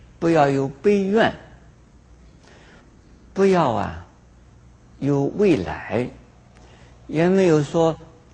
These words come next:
就不要做好事，不要做人。因此呢，一般的人所立的志愿呢，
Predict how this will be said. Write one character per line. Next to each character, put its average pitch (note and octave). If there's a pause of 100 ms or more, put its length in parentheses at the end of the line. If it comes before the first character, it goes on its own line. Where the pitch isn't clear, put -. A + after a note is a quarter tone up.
(140)
就 E3
不 -
要 C#3+ (1300)
做 D#3+
好 D#2+
事， - (960)
不 D3
要 C3
做 A#2+
人。 D#2 (2750)
因 D#3
此 D3
呢， A#2 (2250)
一 F#3+
般 A3+
的 C3
人 E2 (1400)
所 -
立 F3+
的 E3
志 E3
愿 D#3+
呢， E2+